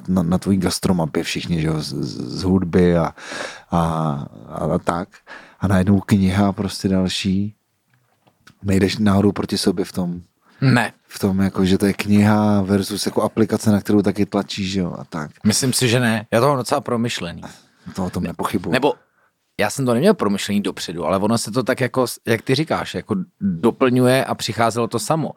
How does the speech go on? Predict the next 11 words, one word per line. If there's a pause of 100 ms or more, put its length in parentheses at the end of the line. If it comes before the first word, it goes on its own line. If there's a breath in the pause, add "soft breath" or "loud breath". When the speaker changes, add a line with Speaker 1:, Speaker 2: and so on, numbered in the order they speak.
(280 loud breath)
Speaker 2:
Takže
vlastně,
když
jsem
ti
tady
poprvé (180)
vyprávěl
o
tom,
že